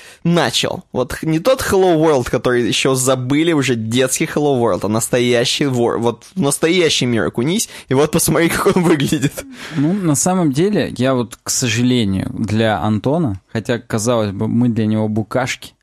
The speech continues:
Speaker 1: Мгм.
Speaker 2: он-то там гений уже, там, в два К семнадцатом находится.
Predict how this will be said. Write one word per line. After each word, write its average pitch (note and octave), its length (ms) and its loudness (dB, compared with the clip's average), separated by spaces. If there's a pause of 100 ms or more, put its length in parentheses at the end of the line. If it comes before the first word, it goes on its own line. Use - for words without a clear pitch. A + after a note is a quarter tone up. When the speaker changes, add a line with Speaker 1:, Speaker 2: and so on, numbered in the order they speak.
(200)
Speaker 1:
Мгм. A#2+ 420 -2
Speaker 2:
он-то A2 280 0
там G#2+ 240 -4
гений B2+ 380 0
уже, A#2 240 -8
там, - 320 -18
в A2 260 -2
два A2+ 160 -2
К A#2 180 -4
семнадцатом A#2+ 640 -2
находится. - 520 -10